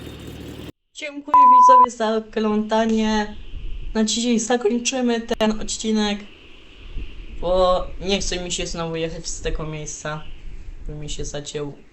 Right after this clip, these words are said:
zaciął laptop. Musiałem resetować go.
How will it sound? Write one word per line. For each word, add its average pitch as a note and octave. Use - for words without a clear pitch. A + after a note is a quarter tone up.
zaciął D3
laptop. C#3+
Musiałem C3+
resetować C#3+
go. C3